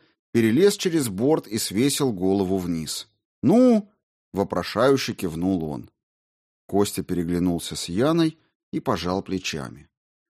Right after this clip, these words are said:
Девочка обреченно вздохнула и стала подниматься, медленно и неумело. Костя придержал лестницу за нижние концы, чтобы ее не болтало на ветру. Дождался, пока Олег поможет сестре перелезть через борт,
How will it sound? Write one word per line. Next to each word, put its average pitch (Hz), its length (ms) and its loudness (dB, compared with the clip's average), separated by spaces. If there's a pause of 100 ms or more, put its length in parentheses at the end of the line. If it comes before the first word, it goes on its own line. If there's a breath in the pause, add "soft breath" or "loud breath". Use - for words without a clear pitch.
(220)
Девочка 123 580 0
обреченно 101 580 2
вздохнула 113 720 0
и - 140 -6
стала 110 340 0
подниматься, 98 720 0
медленно 117 560 2
и 101 180 0
неумело. 95 680 2 (720)
Костя 139 380 2
придержал 110 640 2
лестницу 131 560 0
за 107 160 2
нижние 110 420 2
концы, 117 480 0
чтобы 92 380 0
ее 104 200 4
не 98 100 4
болтало 92 540 0
на 82 120 -2
ветру. 90 460 -4 (480)
Дождался, 107 600 -2
пока 98 380 -2
Олег 107 320 2
поможет 104 480 0
сестре 101 460 -2
перелезть 101 580 -2
через 110 320 -4
борт, 90 440 -6